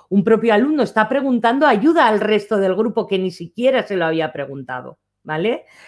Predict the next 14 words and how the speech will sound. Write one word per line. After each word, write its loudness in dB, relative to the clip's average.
Entonces, -2
por 0
eso -2
defendemos -2
los 0
grupos, 0
pues, -12
pues, -14
pues -10
que -14
sean -4
también -4
movibles, 0
pero, 2